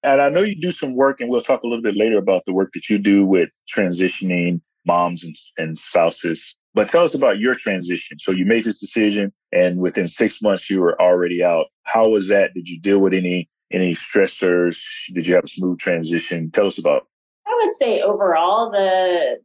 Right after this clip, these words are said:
Speaker 2: transition was smooth, with the exception of my move. That was not a smooth transition at all. One of the most stressful things <laughs> that I feel like I encountered my whole time in the military.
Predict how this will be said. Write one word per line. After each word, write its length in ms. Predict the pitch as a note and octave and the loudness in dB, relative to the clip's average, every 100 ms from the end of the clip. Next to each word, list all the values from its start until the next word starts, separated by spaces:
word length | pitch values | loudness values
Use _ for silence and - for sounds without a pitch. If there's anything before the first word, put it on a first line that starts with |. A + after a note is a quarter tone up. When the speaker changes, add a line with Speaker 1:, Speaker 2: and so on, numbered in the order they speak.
| - | -16
Speaker 2:
transition 760 | - G#3 F#3+ F#3 F3+ - G3+ | -2 -2 0 -2 -4 -4 -8
was 200 | F#3 D#3+ | -6 -6
smooth, 540 | - - F#3+ F#3 G#3 D#4 | -8 -6 0 2 4 2
with 200 | C#4 B3 | 2 2
the 140 | B3+ B3 | 0 -2
exception 640 | - - A3 G#3+ A#3+ A3+ | -2 -2 -4 -2 -2 0
of 260 | F#3+ F#3+ F#3+ | 0 0 -2
my 300 | E3+ D#3+ E3 | -4 -2 0
move. 420 | E3 E3+ A#3 D4+ - _ _ | 2 4 4 2 -6 _ _
That 280 | - F#3+ G3 | -2 0 2
was 260 | G3 F#3+ F#3+ | 2 0 -2
not 400 | F#3 F3 F#3 G#3+ | -2 0 0 -2
a 40 | |
smooth 400 | A#3 - G#3 G#3 | -4 -2 0 0
transition 680 | G3+ G#3+ F#3+ F3+ F3 - F#3 | -4 -2 -2 0 -2 -2 -2
at 120 | F3 | 2
all. 280 | E3+ E3+ G3 | 2 4 2
One 80 | F#3+ | 0
of 120 | F#3 | -2
the 100 | F#3 | 0
most 240 | F3 E3+ | 2 0
stressful 500 | - - F#3 - G3 | 0 -2 -2 -2 -4
things 380 | F#3+ F3+ F#3 G#3+ | -2 0 0 -2
<laughs> 40 | A3 | -4
that 140 | G3+ | 0
I 100 | G#3+ | 0
feel 120 | G#3+ | 2
like 160 | F#3+ - | 0 0
I 80 | F#3 | -4
encountered 540 | F#3 G3 F#3 F#3+ F#3 | -8 -6 -2 0 0
my 160 | F#3 F3+ | -2 -6
whole 240 | G3 F#3+ G3 | -4 -6 -6
time 160 | F#3 F#3 | -4 -2
in 60 | F#3 | -2
the 80 | |
military. 720 | F3+ F3 F3+ F#3 G3+ G3+ A3 | 0 2 2 2 0 2 2